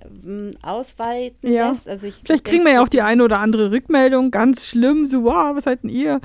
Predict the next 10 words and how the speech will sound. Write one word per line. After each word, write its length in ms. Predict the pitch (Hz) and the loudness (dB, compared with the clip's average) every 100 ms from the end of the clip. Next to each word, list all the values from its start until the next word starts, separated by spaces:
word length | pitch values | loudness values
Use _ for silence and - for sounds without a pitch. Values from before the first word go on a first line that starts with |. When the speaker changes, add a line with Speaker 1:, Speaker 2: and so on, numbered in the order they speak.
| - - - - _ _ | -10 -20 -20 -20 _ _
Speaker 2:
Letzte 360 | 214 240 - 247 | -2 -2 0 -2
Woche 160 | 247 | 2
noch 180 | 247 226 | 2 0
Terre 260 | - 254 254 | 0 0 0
de 80 | |
Femme 340 | 247 262 277 254 | 0 0 2 2
und 160 | 226 | 0
heute 280 | 214 233 240 | 0 -2 -4
das.“ 440 | 208 226 277 - - - 196 - - - | -2 -2 -2 -12 -20 -20 -20 -20 -14 -8
Speaker 1:
<laughs> 320 | 277 - | -8 -4